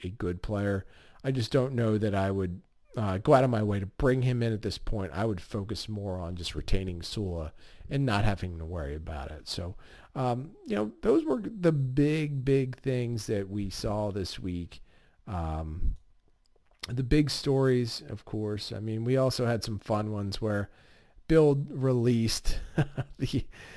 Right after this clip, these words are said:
the salary tiers for Bayern Munich and, you know, who was in what tier. And that was kind of interesting. And, of course, we saw the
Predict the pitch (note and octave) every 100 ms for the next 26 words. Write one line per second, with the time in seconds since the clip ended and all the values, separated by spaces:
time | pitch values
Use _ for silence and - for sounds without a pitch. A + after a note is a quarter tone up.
0 | - - C3 - B2 A2 B2+ C3 C3 B2
1 | - B2+ B2 A#2+ - C3 B2 A#2 B2 A#2
2 | G#2+ A2 A2+ A2 G#2 F2+ D#2+ - - -
3 | - - - A2+ F2 E2+ C3 B2+ B2 A2+
4 | G#2+ G#2 G2+ - - A#2 A2 A2 A#2 E3
5 | C#3+ - D#3 C#3 C3+ C3 - C3 B2+ A#2+
6 | C3+ B2 A2+ G#2+ - C3 B2+ A#2 - A2
7 | - A2+ A2 G#2 G2+ G2 F#2+